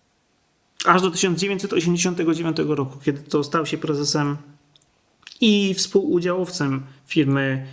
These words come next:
Phoenix Group, którzy mieli, mieli plan,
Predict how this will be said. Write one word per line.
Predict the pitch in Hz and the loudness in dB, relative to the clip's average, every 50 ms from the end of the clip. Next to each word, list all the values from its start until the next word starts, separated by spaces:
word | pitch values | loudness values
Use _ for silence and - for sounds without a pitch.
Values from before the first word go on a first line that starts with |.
| - - - - - | -18 -20 -20 -8 0
Phoenix | - 208 180 160 147 135 - - - - - - - - | 2 4 4 4 2 0 -2 -4 -6 -6 -8 -14 -14 -10
Group, | 208 160 139 143 143 143 - - - _ _ _ _ _ _ _ _ _ _ _ _ _ _ _ _ _ _ - | -6 -2 0 0 0 -2 -6 -16 -20 _ _ _ _ _ _ _ _ _ _ _ _ _ _ _ _ _ _ -8
którzy | - - 151 143 139 147 147 | 0 2 4 4 4 4 2
mieli, | 151 160 165 160 160 160 - | 2 2 0 0 0 -2 -2
mieli | 160 165 156 147 139 | -2 0 0 0 -2
plan, | 131 135 185 180 185 185 196 | -2 0 0 2 2 0 -2